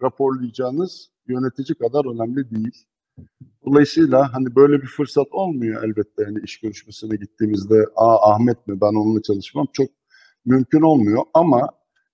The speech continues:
yani illaki bir arayış içerisindeyseniz önce kiminle çalışacağınızı, sonra nerede çalışacağınızı. Çünkü az önce söylediğim üzere bazen kurumların kültürleri mükemmel olsa bile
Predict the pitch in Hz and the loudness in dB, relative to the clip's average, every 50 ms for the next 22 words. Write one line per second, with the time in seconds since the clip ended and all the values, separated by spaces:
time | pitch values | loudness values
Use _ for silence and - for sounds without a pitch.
0 | _ - 120 120 117 120 - - 180 190 185 180 170 156 143 - - 143 135 139 | _ 0 2 2 2 0 -2 -4 -4 -2 0 2 2 2 2 2 0 2 2 4
1 | 135 135 135 131 139 147 147 - - - 139 135 127 123 - - 143 139 143 156 | 4 4 4 4 2 2 0 -2 -2 -2 -2 -2 -2 -2 -4 -2 -2 0 0 0
2 | 160 143 - - 110 113 143 170 165 - - - _ - 143 151 151 139 123 113 | 0 -2 -2 -4 -6 -4 -6 -8 -8 -10 -18 -16 _ -2 -2 0 0 0 -2 -2
3 | 139 160 160 - _ - - 139 156 160 160 151 143 120 107 - 117 107 107 101 | -2 -4 -4 -6 _ -4 -2 0 0 2 2 2 2 0 0 -2 -4 -4 -4 -4
4 | - 104 98 92 98 98 98 95 95 95 98 135 175 175 151 - - 175 180 180 | -4 -6 -6 -4 -6 -6 -6 -6 -10 -10 -8 -6 -6 -6 -8 -8 -6 -4 -2 -2
5 | 160 143 131 120 113 107 107 101 107 104 95 - 104 98 95 90 - 101 92 90 | -2 -2 0 0 0 0 0 -2 -4 -6 -4 -2 -4 -4 -4 -4 -8 -8 -8 -8
6 | 95 92 92 95 95 110 147 175 170 - _ _ _ _ _ _ _ - 156 151 | -8 -6 -6 -6 -4 -4 -4 -4 -4 -6 _ _ _ _ _ _ _ 2 2 2
7 | 135 - 151 151 151 - _ _ _ _ _ _ - 131 127 120 123 131 127 120 | 4 4 2 2 2 0 _ _ _ _ _ _ -2 0 2 2 2 2 2 0
8 | 120 117 - 139 131 123 123 117 110 113 107 104 95 87 104 110 131 156 143 127 | 0 0 2 2 4 4 2 0 -2 -4 -4 -4 -4 -4 -4 -2 -2 0 2 4
9 | 127 135 135 120 117 120 131 143 _ _ _ _ _ _ _ _ _ - 127 127 | 4 4 4 4 2 0 -2 -2 _ _ _ _ _ _ _ _ _ 0 2 2
10 | 131 131 131 127 127 131 131 120 - - 127 117 - - 131 123 127 127 120 127 | 2 2 2 2 2 0 0 -2 -4 -4 -6 -6 -6 -6 -4 -2 0 0 0 -2
11 | 123 123 113 - 127 127 127 127 127 127 127 123 117 - - 147 120 104 101 113 | -4 -4 -4 -2 -2 -2 -2 -2 -4 -4 -4 -6 -6 -6 -6 -6 -6 -6 -6 -6
12 | 135 226 | -6 -8